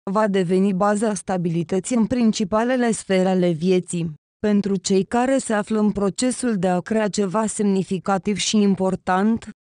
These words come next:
poziția planetelor în martie promite progrese semnificative, cu condiția abandonării acțiunilor riscante. Astfel de oameni trebuie să se bazeze pe propriul lor bun simț și pe îmbunătățirea constantă a competenței lor.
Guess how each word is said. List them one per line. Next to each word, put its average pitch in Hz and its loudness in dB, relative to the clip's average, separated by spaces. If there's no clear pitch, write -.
poziția 226 0
planetelor 220 0
în 208 4
martie 208 2
promite 196 0
progrese 196 -2
semnificative, 190 0
cu 214 -2
condiția 214 2
abandonării 208 2
acțiunilor 196 2
riscante. 170 -2
Astfel 214 -2
de 196 0
oameni 196 4
trebuie 220 0
să 202 -4
se 196 -2
bazeze 196 0
pe 208 -2
propriul 214 0
lor 196 2
bun 185 2
simț 226 0
și - -2
pe 233 -2
îmbunătățirea 208 0
constantă 208 0
a 202 0
competenței 185 2
lor. 165 0